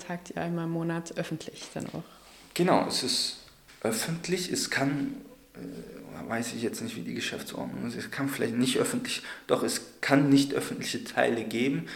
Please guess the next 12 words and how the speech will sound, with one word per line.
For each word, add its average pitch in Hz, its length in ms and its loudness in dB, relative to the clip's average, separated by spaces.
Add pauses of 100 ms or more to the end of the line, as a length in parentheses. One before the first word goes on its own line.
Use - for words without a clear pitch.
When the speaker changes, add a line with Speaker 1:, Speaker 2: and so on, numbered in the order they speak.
Speaker 1:
Mhm. 190 120 -6
Speaker 2:
Es 240 140 -6
gibt - 180 -4
Vorlagen, 131 760 8
die 110 240 -2
sind 110 320 -2
dann 107 100 0
eben 110 220 0
nicht - 260 0
öffentlich, 170 580 -4
ne? 127 120 4
Speaker 1:
Mhm. - 140 4